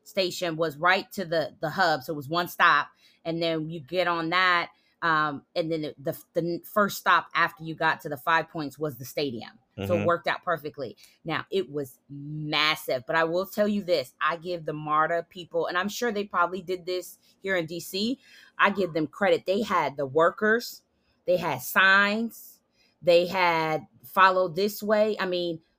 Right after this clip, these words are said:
Speaker 1: you weren't lost because they
Speaker 2: Mm-hmm.
Speaker 1: had people there guiding you and telling you which way you needed to go.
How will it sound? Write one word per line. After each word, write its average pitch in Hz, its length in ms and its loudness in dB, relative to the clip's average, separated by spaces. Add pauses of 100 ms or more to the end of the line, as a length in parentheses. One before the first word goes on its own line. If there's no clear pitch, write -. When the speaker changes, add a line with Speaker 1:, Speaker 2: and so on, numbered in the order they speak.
Speaker 1:
you 196 220 -2
weren't 190 280 0
lost - 540 -6 (160)
because 170 300 -4
they 175 140 6
Speaker 2:
Mm-hmm. 190 100 -2
Speaker 1:
had 170 240 0
people 214 400 -4
there 196 520 0 (300)
guiding 196 520 2
you 208 260 -2
and 170 120 -6
telling 190 300 -6
you 190 140 -10
which 180 200 -8
way 185 140 2
you 180 180 -6
needed 175 280 -8
to 170 80 -14
go. 180 480 0